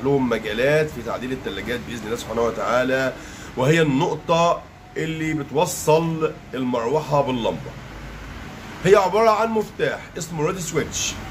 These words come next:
لا إما هو المفتاح المغناطيسي لا إما هو المفتاح العادي خالص. ده المفتاح العادي وده المفتاح المغناطيسي ريد سويتش، ده اللي بيوصل نقطة المروحة ونقطة اللمبة من بعض. طريقة عمله وفكرة عمله إزاي هنقولها لكم. المفاتيح العادية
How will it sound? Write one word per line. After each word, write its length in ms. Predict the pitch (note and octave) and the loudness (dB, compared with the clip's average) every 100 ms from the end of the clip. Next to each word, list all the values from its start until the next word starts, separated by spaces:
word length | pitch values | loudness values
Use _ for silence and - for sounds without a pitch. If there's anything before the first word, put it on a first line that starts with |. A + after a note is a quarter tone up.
| - - - - - - | -12 -12 -12 -12 -10 -2
لا 120 | A#2 | 2
إما 160 | D#3+ D#3+ | 4 6
هو 120 | F3 | 4
المفتاح 340 | E3+ D#3 E3+ F3 | 4 0 0 0
المغناطيسي 560 | E3 D#3+ D3+ G#3 F3 | 2 2 2 0 2
لا 140 | E3 F3 | 2 2
إما 160 | E3+ | 4
هو 180 | D#3+ E3 | 4 4
المفتاح 420 | D3+ C3+ - D#3 | 4 0 -2 -2
العادي 360 | C#3+ B2 D3+ D3 | 0 2 2 0
خالص. 380 | C#3+ C3+ - - | 2 2 2 0
ده 100 | C#3 | 0
المفتاح 360 | C3+ - D3+ | 0 -2 -4
العادي 560 | C#3 A#2+ D#3 F#3+ G3 F#3+ | -2 2 4 4 2 -2
وده 180 | E3 C#3 | 0 0
المفتاح 440 | B2+ - C3+ B2 | -2 -4 -4 -4
المغناطيسي 840 | B2+ A#2+ A2 G#2+ D3+ E3 E3 E3+ | -2 -2 -2 -2 -2 -2 -2 0
ريد 160 | C3+ A#2 | 0 0
سويتش، 500 | A2 B2 F3+ F#3+ - - - - - | -2 2 2 2 -8 -12 -18 -16 0
ده 60 | |
اللي 120 | D#3+ D#3+ | 2 4
بيوصل 420 | D3 E3+ E3 D3+ | 4 4 4 0
نقطة 260 | D#3+ - | 0 -2
المروحة 840 | C#3 C3 B2 C#3 E3 C#3 E3 E3+ E3 - - | 0 2 2 4 2 4 4 4 0 -12 -10
ونقطة 360 | F#2 B2 C3+ A#2 | -4 -2 -4 -8
اللمبة 420 | A2 C#3 D3+ C#3 | -2 -2 0 -2
من 220 | B2 A#2 A2 | -2 -2 4
بعض. 340 | E3 E3+ D#3+ - | 6 6 2 -4
طريقة 320 | B2 C3 B2+ A2+ | -4 -4 -4 -4
عمله 240 | C#3 C#3 | -4 -4
وفكرة 320 | B2 B2 A2 | -6 -10 -6
عمله 260 | A2 B2+ A#2 | -4 -2 -2
إزاي 400 | G2 G#2 C#3 C#3+ | -2 2 4 4
هنقولها 380 | B2+ B2+ B2 G#2+ | 2 0 0 -2
لكم. 200 | - - - - - - - | -2 -8 -12 -16 -16 -8 -2
المفاتيح 260 | C#3 G3+ | 0 2
العادية 680 | G#3 F3+ F#3 A3 A3+ A#3+ A#3+ | 4 4 4 4 6 6 2